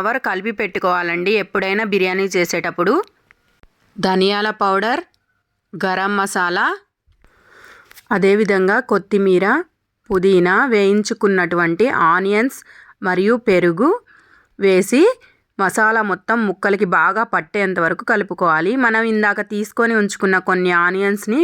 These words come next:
వేయించుకొని ఆనియన్స్ పక్కనుంచుకొని వేడి నూనెను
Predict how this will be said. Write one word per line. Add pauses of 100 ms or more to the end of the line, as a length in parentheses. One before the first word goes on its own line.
(100)
వేయించుకొని (920)
ఆనియన్స్
పక్కనుంచుకొని (560)
వేడి
నూనెను